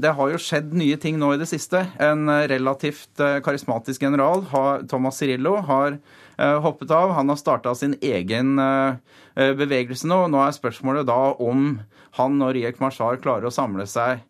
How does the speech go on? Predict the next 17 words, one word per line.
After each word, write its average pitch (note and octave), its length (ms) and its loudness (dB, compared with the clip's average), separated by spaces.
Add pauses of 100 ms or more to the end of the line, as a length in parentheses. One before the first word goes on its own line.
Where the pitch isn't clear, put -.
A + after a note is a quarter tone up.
(320)
eh, A#2+ 120 0
til A#2 280 -8
en B2+ 100 0
felles B2+ 320 -4
front, F#3 380 -2
eller C#3+ 220 -2
om C#3+ 200 0
det C#3 160 -2
blir A#2 220 -4
da A2 200 0
den B2 200 -2
gamle A#2 300 -2
historien A#2 420 -6
i B2+ 80 -2
Sør-Sudan A#2 500 -4
om A2+ 460 -4 (300)
ulike G2+ 500 -2